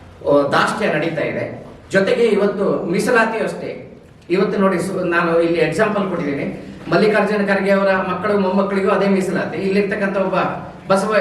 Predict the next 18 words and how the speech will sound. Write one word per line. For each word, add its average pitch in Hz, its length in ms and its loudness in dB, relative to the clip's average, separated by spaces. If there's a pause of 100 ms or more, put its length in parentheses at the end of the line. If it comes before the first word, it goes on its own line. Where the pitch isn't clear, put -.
(160)
ಸಿ-, 180 200 -2
ಸುಬ್ಬಯ್ಯನ 214 440 -2
ಮಕ್ಕಳಿಗೂ 202 320 0
ಅದೇ 185 200 2
ಮೀಸಲಾತಿ. 147 600 -6 (1160)
ಈ, 202 100 4 (200)
ಈ 208 240 2
ರೀತಿಯ 254 280 4
ಒಂದು 196 300 2
ಅಸಮಾನತೆ 247 540 0
ಮೀಸಲಾತಿಯಲ್ಲಿ 185 680 -2
ಹೋಗ್ಬೇಕು. 180 400 -2
ಆರ್ಥಿಕ 185 380 -2
ಆಧಾರಿತ 175 500 0
ಮೀಸಲಾತಿ, 170 480 -2
ಅದರಲ್ಲೂ 233 420 0
ಪರಿಷ್ಕರಣೆ - 480 0
ಆಗಲಿ. - 400 -4